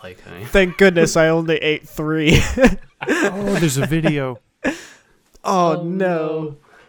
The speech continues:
Speaker 3: Okay,
Speaker 2: There's
Speaker 3: we
Speaker 2: a
Speaker 3: won't get into
Speaker 2: video?
Speaker 3: it, but yes.
Speaker 2: That's disgusting.
Speaker 3: I'll send you
Speaker 2: No,
Speaker 3: guys a
Speaker 2: thank
Speaker 3: link.
Speaker 2: you.
Speaker 3: All right,
Speaker 1: Oh.
Speaker 2: Oh,
Speaker 3: Matt, you got
Speaker 2: we'll,
Speaker 3: another
Speaker 2: we'll
Speaker 3: one?
Speaker 2: watch it after. Yeah,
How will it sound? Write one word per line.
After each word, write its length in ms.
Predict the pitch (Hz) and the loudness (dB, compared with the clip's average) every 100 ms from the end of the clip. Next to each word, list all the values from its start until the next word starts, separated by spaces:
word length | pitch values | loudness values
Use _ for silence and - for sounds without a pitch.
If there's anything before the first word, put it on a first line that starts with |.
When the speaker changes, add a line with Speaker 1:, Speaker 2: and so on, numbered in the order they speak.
| _ _ _ 135 | _ _ _ -20
Speaker 3:
Okay, 160 | - 117 | -18 -8
Speaker 2:
There's 140 | 196 | -6
Speaker 3:
we 80 | 156 | -4
Speaker 2:
a 40 | |
Speaker 3:
won't 200 | 180 196 | -2 -2
get 80 | 196 | -2
into 140 | 226 240 | -2 -4
Speaker 2:
video? 200 | 254 254 | -4 -6
Speaker 3:
it, 180 | 220 - | -10 -14
but 180 | 113 113 _ _ _ _ | -18 -18 _ _ _ _
yes. 400 | 127 117 - - | -10 -10 -12 -10
Speaker 2:
That's 320 | 254 214 196 - | -4 -4 -6 -12
disgusting. 840 | - 180 - 214 196 175 - 160 | -12 -12 -12 -8 -6 -8 -12 -10
Speaker 3:
I'll 220 | 147 107 113 196 | -10 -10 -14 -20
send 260 | - 123 113 | -20 -18 -12
you 60 | |
Speaker 2:
No, 100 | 117 | -6
Speaker 3:
guys 120 | 196 185 | -6 -4
a 40 | |
Speaker 2:
thank 300 | 208 208 - | -4 -6 -8
Speaker 3:
link. 20 | |
Speaker 2:
you. 280 | 175 170 165 _ _ - | -10 -10 -12 _ _ -6
Speaker 3:
All 60 | 127 | -4
right, 80 | 131 | -4
Speaker 1:
Oh. 280 | 104 98 - 147 | -10 -20 -20 -14
Speaker 2:
Oh, 200 | 143 127 | -12 -10
Speaker 3:
Matt, 200 | 120 135 | -10 -10
you 80 | 127 | -8
got 60 | |
Speaker 2:
we'll, 80 | - | -8
Speaker 3:
another 120 | 120 | -6
Speaker 2:
we'll 80 | 165 | -6
Speaker 3:
one? 80 | 127 | -4
Speaker 2:
watch 160 | 147 131 | -6 -8
it 80 | 123 | -8
after. 420 | 123 - 120 113 _ _ _ _ | -8 -10 -14 -14 _ _ _ _
Yeah, 220 | 156 143 | -8 -4